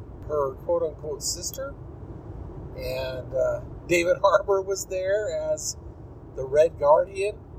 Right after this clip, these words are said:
And that was great with his stuff in there. Rachel Weisz was in there as, uh, as her mother or whatever. And, yeah, you could say that the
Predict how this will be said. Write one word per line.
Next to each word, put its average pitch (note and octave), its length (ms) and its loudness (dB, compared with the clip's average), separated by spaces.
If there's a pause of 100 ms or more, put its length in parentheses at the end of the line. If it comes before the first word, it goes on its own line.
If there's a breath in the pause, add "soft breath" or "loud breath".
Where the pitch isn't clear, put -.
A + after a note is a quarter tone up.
(440)
And - 320 -6 (280)
that F3 200 8
was F#3 140 -6
great E3+ 440 0 (200)
with - 160 -10
his E3+ 120 -10
stuff - 280 -2
in F3 100 -10
there. F#3 240 -2 (260)
Rachel F3 460 8
Weisz C#3 480 0
was C4+ 160 -10
in B4+ 160 -4
there C5+ 300 -2 (1160)
as, E3 440 0
uh, F3 300 4 (580)
as - 160 -6
her D#3 140 -8
mother D#3 280 6
or G#3 220 -2
whatever. G#3 500 -2 (880)
And, F3+ 540 -2 (800)
yeah, A3 260 6
you A#3 220 -6
could B3 180 -12
say G3 400 2
that G3+ 280 -4
the G#3 200 0